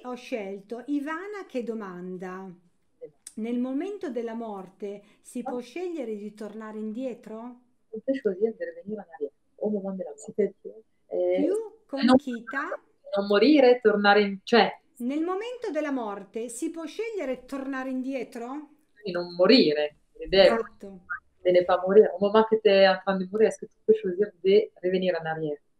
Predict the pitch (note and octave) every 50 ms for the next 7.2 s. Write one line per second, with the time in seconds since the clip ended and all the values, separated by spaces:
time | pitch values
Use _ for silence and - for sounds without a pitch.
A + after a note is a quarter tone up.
0 | _ _ - D3 D3 - _ _ - F3 F3 A3 C4+ - C5 B3 A3 - - -
1 | A#3 A#3+ A#3 - B3+ B3+ C4 A#3+ A3 A3 B3 C4 C4 C4 - - A#3 A3 A3 -
2 | - G#3+ G#3 G#3 G#3 G3+ G#3 G#3+ G3+ G3+ G#3 G#3 - - - - D4+ E4+ D#4+ D4+
3 | A#3 C4+ C4 B3 A3 G#3+ B3 - - A3 - - A#3 A3+ A3+ A3 A3 B3+ C4 A#3+
4 | A3+ G#3+ G#3+ G#3+ G3+ - F3+ G3 A#3+ D4+ - - _ _ _ - G#3+ A3 - A#3
5 | G#3+ G#3 A#3+ A3+ - D#4 D#4 D#4 D4 B3+ F4 F#4 F4+ - C#4+ - C#4 C4+ C4+ A3+
6 | G#3+ G3+ G3 F#3+ F#3+ - - - E3 D#3 D3+ - - D4 D4 D4 B3+ G#3+ G3 -
7 | _ - G#3